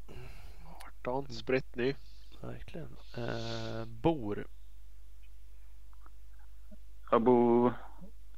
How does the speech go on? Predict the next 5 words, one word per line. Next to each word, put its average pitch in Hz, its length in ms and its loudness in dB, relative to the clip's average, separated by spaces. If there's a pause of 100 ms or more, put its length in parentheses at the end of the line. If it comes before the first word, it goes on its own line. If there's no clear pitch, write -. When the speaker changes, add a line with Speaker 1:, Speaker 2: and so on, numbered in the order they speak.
Speaker 3:
i 120 360 10
Göteborg 123 800 10
och 117 380 4 (140)
Tibro, 104 340 6 (260)
men 107 540 4